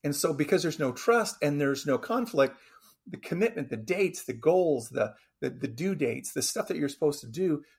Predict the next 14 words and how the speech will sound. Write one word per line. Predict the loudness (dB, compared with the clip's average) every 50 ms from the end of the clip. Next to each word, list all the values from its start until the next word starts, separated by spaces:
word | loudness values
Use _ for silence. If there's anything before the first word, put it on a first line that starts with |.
| _ _
doesn't | 0 0 2 2 0 -2
get | -2 -4 -6 -6 -8 0
done. | 2 4 4 4 4 2
I'm | 0 0
not | -2 -4 -6 -8
committed | -6 -4 -2 -2 0 0 0 0 0 -2 -2 -4
to | -2 2 4
it | 4 4 2 -2 _ -20 _ _ _ _ -2
'cause | 2 6 6
I | 6
don't | 6 6 4
even | 2 0 -2 -2
like | -2 -2 -2 -2 -2 -2 -2
it. | -2 -4 -4